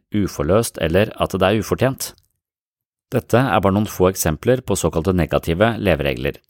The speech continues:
I testen på webpsykologen dot N O kan du bli bedre kjent med negative leveregler som eventuelt er aktuelle for akkurat deg. Du kan lære å gjenkjenne levereglene, forstå hvor de kom fra og hvordan de oppsto, mens, eh,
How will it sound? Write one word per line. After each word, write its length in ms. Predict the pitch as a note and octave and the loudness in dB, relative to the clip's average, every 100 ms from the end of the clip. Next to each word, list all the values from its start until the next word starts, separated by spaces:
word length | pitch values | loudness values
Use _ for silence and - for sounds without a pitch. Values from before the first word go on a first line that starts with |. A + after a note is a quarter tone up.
| _ _ _ _ | _ _ _ _
I 160 | F#2+ G2+ | 0 0
testen 460 | E2+ D#2+ - A#2+ | 0 -4 -2 -4
på 340 | - E2+ E2+ E2+ | 0 0 0 0
webpsykologen 640 | E2 C#2 - D#2 E2+ F#2+ | -2 -2 -4 -2 -2 0
dot 180 | F#2 F#2 | 0 0
N 120 | E2+ | 2
O 220 | A#2+ C3+ | 2 0
kan 260 | - E2 D#2+ | -2 -2 0
du 100 | F2+ | 0
bli 140 | F#2 | 2
bedre 220 | D#2+ D2+ | 2 0
kjent 360 | F2+ - A#2+ - | -2 -4 -4 -2
med 220 | F2+ F2+ | -4 -2
negative 500 | F#2 D2+ D#2 - E2 F#2 | -6 -4 -4 -4 -4 0
leveregler 680 | F#2+ D2+ D2 D#2+ B2 C3 | 0 0 -2 0 0 0
som 160 | - E2 | -2 -2
eventuelt 460 | E2 E2 F#2+ A#2+ | -2 0 0 0
er 120 | - E2 | -2 -4
aktuelle 560 | D#2+ - D#2+ D#2 B2 | -2 0 0 0 -4
for 120 | - C#2+ | -2 -4
akkurat 240 | - D#2+ | -2 -4
deg. 220 | D2 B1+ - _ _ _ _ _ _ _ _ _ _ | -4 -6 -12 _ _ _ _ _ _ _ _ _ _
Du 80 | - | -4
kan 160 | G#2 | 0
lære 480 | G#2+ E2 E2 A#2 A#2+ - | 2 4 4 2 0 0
å 240 | F2 F#2 | 2 2
gjenkjenne 640 | G#2 E2 D2+ D2 F2+ F#2+ A2 | 0 -2 -2 -2 -4 0 2
levereglene, 600 | F2+ D2+ D2+ E2+ B2+ - - - | 2 2 0 0 -2 -2 -12 -20
forstå 480 | - G#2 - F#2 G#2 | -6 -6 0 0 2
hvor 180 | F2 C#2+ | -4 -2
de 100 | F#2+ | -2
kom 220 | - D#2 | -2 -6
fra 260 | - A#2+ C3+ - | 0 -2 -2 -4
og 120 | F2 E2 | -2 0
hvordan 260 | D#2+ D#2+ | 0 2
de 60 | F#2+ | 0
oppsto, 420 | D#2 - B2+ C#3 - - - _ _ - | -2 -2 0 0 -4 -20 -20 _ _ 0
mens, 260 | F#2 - F#2 | 0 2 0
eh, 160 | F2+ | 0